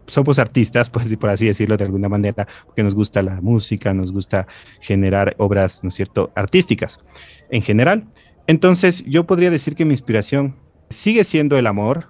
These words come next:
¿no es cierto?, el romance, pero también Dios. Entonces, me di cuenta que, eh, y ya te voy a contar más adelantito, cuando hablemos un poquito del, del libro que escribí, habla de eso, de al yo encontrarme con, con Dios,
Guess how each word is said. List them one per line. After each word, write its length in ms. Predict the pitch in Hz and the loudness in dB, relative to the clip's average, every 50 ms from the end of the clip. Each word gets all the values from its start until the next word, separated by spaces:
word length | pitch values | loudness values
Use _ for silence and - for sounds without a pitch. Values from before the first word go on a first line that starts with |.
| _ | _
¿no 60 | _ - | _ -10
es 80 | 110 | -6
cierto?, 240 | - 107 - - 120 | -6 -4 -2 -2 -2
el 140 | 85 104 98 | -2 -2 -4
romance, 680 | - 92 92 101 110 120 123 120 113 - 123 131 135 - - - - - - _ _ _ _ | -6 -4 -2 0 0 2 0 0 0 -2 -2 -2 -2 -4 -12 -20 -20 -20 -20 _ _ _ _
pero 260 | - 135 160 165 165 - | 2 4 4 4 4 2
también 360 | 135 117 110 120 123 120 107 | 2 2 2 2 2 2 2
Dios. 380 | 104 104 92 85 - - - - 98 | 2 2 2 0 -4 -8 -16 -16 -8
Entonces, 480 | - 113 113 110 - 123 117 - - - - - - - _ _ _ _ - | -4 -2 -2 2 2 0 0 -2 -6 -14 -20 -20 -20 -20 _ _ _ _ -4
me 180 | 120 107 107 | 0 2 2
di 100 | 113 127 | 2 2
cuenta 360 | 120 151 143 139 139 147 139 135 | 4 4 4 4 4 2 2 2
que, 380 | - 120 110 101 90 - - _ | 0 0 2 2 0 -2 -6 _
eh, 160 | - 110 104 - | -4 -2 -2 -2
y 120 | - 117 117 | -2 0 2
ya 120 | 123 131 - | 2 2 2
te 80 | 135 | 4
voy 80 | 127 123 | 4 4
a 60 | 113 | 2
contar 240 | 120 107 - 117 113 | 2 0 2 2 2
más 160 | 120 113 131 | 2 0 0
adelantito, 680 | 117 110 107 101 98 98 - - 107 - - 123 117 107 | 0 0 0 -2 -2 -4 -4 -4 -4 0 0 0 0 0
cuando 260 | - - 98 92 95 | -2 -4 -2 -2 -2
hablemos 260 | 98 104 104 107 101 | -2 -2 -2 -2 -2
un 60 | 107 101 | -4 -4
poquito 280 | 101 95 95 - 113 | -6 -6 -4 -2 -2
del, 220 | 101 98 95 87 - 101 | 0 0 -2 -4 -4 -4
del 140 | 101 98 98 | -4 -2 0
libro 260 | 107 110 113 117 113 | 0 2 0 0 0
que 80 | - | -2
escribí, 500 | 98 - - - 87 87 101 131 156 147 - - - - - - - - - - | -6 -8 -8 -8 -4 0 2 2 2 0 -2 -8 -18 -20 -20 -20 -20 -20 -4 -2
habla 260 | 120 120 123 131 120 | 0 2 4 4 2
de 220 | 110 107 101 92 87 | 2 2 0 0 -2
eso, 220 | - - - - | -4 -8 -12 -10
de 440 | - 107 107 107 104 104 - - - _ _ _ _ _ - | -6 -2 0 0 0 0 -2 -6 -10 _ _ _ _ _ -4
al 220 | 135 117 113 107 110 | -2 -2 -2 -2 -2
yo 180 | 117 117 135 | 0 2 2
encontrarme 800 | 156 156 - 139 127 120 - 117 113 110 104 101 110 120 131 135 - - _ | 2 2 2 0 0 2 2 2 2 2 0 -2 -4 -4 -6 -8 -14 -20 _
con, 240 | - 104 95 - 101 | -4 -4 -4 -2 -2
con 200 | - 107 98 95 | -2 -2 -2 0
Dios, 460 | 92 104 104 104 113 151 - - | 0 2 2 4 4 2 0 -4